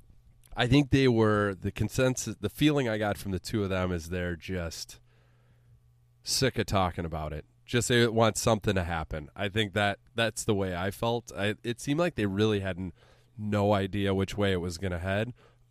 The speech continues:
Uh, excuse me. But that they were just, they just don't wanna talk about it anymore. And, of course, you bring us into a podcast, uh,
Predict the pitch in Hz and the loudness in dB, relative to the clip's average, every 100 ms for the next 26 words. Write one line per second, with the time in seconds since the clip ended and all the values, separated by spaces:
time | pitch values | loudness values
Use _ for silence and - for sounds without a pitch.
0 | _ - - - - 202 226 185 156 143 | _ -10 -8 -10 -10 2 6 8 8 8
1 | 117 95 - - 120 104 101 98 101 - | 6 2 -4 -4 0 0 2 0 -2 -12
2 | - - - _ _ - 113 101 - - | -20 -20 -20 _ _ 2 4 4 2 -6
3 | - - _ _ _ _ _ _ - 113 | -8 -16 _ _ _ _ _ _ 0 4
4 | 135 123 113 113 - - 110 98 - 110 | 4 4 2 0 -2 2 2 2 4 6
5 | 101 92 95 85 87 85 80 80 80 71 | 6 4 0 0 -4 -4 -4 -6 -8 -8
6 | 69 - _ - 92 90 92 - 120 104 | -10 -14 _ -6 -4 -2 -4 4 4 4
7 | - 95 82 104 98 98 107 98 87 - | 0 -6 0 0 2 -2 -2 -2 -2 -2
8 | 92 90 - 90 85 - - 85 82 82 | -4 -4 -4 -6 -6 -10 -12 -8 -6 -6